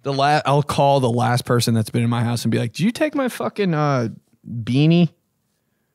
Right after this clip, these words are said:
"I know you did, you bitch." They're like, "Dude, no." I'm like, "Okay, you fucker." Just burn the bridge. And then I fuck,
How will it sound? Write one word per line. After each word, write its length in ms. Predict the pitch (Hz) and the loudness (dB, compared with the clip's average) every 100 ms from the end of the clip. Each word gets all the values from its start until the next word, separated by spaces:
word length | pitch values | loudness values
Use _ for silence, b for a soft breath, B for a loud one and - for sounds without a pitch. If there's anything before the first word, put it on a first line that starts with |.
| _ _ - | _ _ -4
"I 100 | 190 | 2
know 180 | 214 262 | 2 4
you 200 | 240 143 | 2 2
did, 320 | 135 175 143 | 2 2 2
you 120 | 131 | 0
bitch." 640 | 101 117 123 135 - - _ _ | 0 0 0 0 -4 -12 _ _
They're 100 | 151 | 0
like, 320 | 175 - 110 | 0 -2 -16
"Dude, 380 | - 208 262 117 | 0 2 4 2
no." 500 | 104 110 139 202 220 | 2 4 4 4 2
I'm 100 | 117 | 2
like, 180 | 131 - | 0 2
"Okay, 480 | 147 160 - 131 113 | 2 2 2 2 4
you 140 | 110 | 2
fucker." 540 | 101 - 110 - 110 110 _ - | 0 -4 -2 -2 -2 -4 _ -2
Just 240 | 117 - | -2 -2
burn 320 | - 110 110 | -6 -2 0
the 80 | 101 | -2
bridge. 420 | 76 92 98 196 | -4 -6 -4 -6
And 80 | 107 | -6
then 80 | 117 | -6
I 100 | 113 | -8
fuck, 300 | - 113 113 | -8 -10 -10